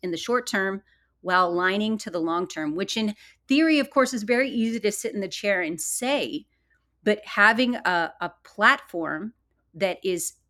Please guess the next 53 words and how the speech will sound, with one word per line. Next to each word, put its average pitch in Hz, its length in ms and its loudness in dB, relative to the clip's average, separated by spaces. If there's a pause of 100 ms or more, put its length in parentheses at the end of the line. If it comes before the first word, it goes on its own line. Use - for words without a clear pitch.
you 180 160 -6
know, 170 100 -2
a 165 100 -8
part 226 520 2
of 208 140 -2
your 208 120 -4
C 208 240 -2
R 196 140 2
M 190 220 0
and 175 120 -4
then 175 120 -4
also 180 320 -6
having 180 260 -2
a 165 60 -4
leader 185 480 -2
who 175 180 -6
understands 175 640 -4
how 185 80 -4
to 160 100 -4
take 190 280 -6
that - 160 -2
complex 175 460 -4
thing 190 340 -4 (480)
and 196 200 -2
break 196 380 0
it 226 140 -2
down 180 400 2 (480)
so - 160 -4
that 190 140 2
it's 196 100 -2
not 233 140 2
like, 226 140 0
"Hey, 262 220 6
we're 220 180 2
gonna 226 160 0
have, 220 280 2
you 202 60 -6
know, 185 220 -2
um, 175 320 -6
fifty 277 240 0
percent 254 400 -2
growth, 196 280 2
a 202 60 -4
hundred 254 300 0
percent 220 340 -6
growth, - 240 -6
two 294 140 -2
hundred 247 180 -2
percent 226 240 -8
growth 196 180 -4
year 196 120 -6
over 202 60 -6
year." 190 200 -6